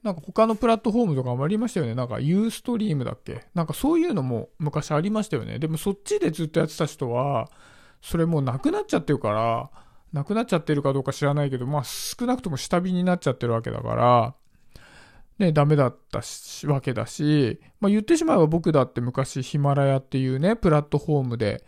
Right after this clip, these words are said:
配信してたけど、それ自体がもうサービスとしてなくなっちゃったから、一度音声配信やめてるんですよ。四百回やったけどね。まあ、別にそれで有名になりたいとか思ってたわけじゃないけどね。まあ、だけど、やっぱりそういうのって乗るか反るかの部分があっ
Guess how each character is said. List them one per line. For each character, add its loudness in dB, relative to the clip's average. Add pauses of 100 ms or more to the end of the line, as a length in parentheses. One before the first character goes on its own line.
(380)
配 2
信 0
し -12
て -20
た 0
け -2
ど、 2
そ -2
れ 4
自 -2
体 6
が -2
も -2
う -6
サ 4
ー 6
ビ 0
ス -16
と -4
し -8
て -2
な 0
く -2
な 4
っ -6
ち -2
ゃ 4
っ -4
た 0
か 2
ら、 6 (320)
一 -6
度 2
音 2
声 0
配 0
信 -6
や -2
め -2
て 0
る -2
ん -6
で -8
す -8
よ。 0
四 0
百 -4 (160)
回 -4
や -6
っ -10
た -4 (280)
け -8
ど -10
ね。 -2 (480)
ま 0
あ、 2
別 -2
に 2
そ -4
れ -2
で 4
有 4
名 2
に 0
な 4
り 0
た 2
い 4
と -2
か 0
思 0
っ 0
て -8
た -2
わ 0
け -4
じ -6
ゃ -4
な -2
い -6
け -8
ど -10
ね。 -8 (880)
ま 2
あ、 6
だ 8
け 0
ど、 6
や 6
っ 2
ぱ 2
り 2
そ 2
う 4
い 4
う 2
の 4
っ 2
て 2
乗 4
る 4
か 6
反 0
る 2
か 2
の -2
部 0
分 0
が 2
あ 2
っ -4